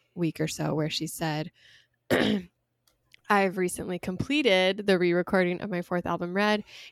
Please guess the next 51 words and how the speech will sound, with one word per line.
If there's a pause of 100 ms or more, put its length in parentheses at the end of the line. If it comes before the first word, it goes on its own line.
It's
really
exceeded
my
expectations
in
so
many
ways,
and
one
of
those
ways
is
that
I
thought
it
would
be
appropriate
to
add
Ronan
to
this
album." (640)
Um,
she
goes
on
to
say
that, (340)
"I
wrote
Ronan
while
I
was
making
Red
and
discovered
your
story
as
you
so
honestly